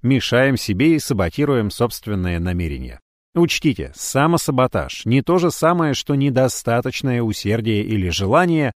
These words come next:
Большинство людей, которые занимаются самосаботажем,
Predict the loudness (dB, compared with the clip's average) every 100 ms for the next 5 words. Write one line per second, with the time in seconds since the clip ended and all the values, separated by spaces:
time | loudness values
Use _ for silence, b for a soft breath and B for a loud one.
0 | _ _ _ 2 4 0 0 2 2 4
1 | 2 2 -2 0 -2 0 0 0 0 -2
2 | -2 -4 -6 -2 2 2 2 -2 -2 0
3 | 2 2 2 -2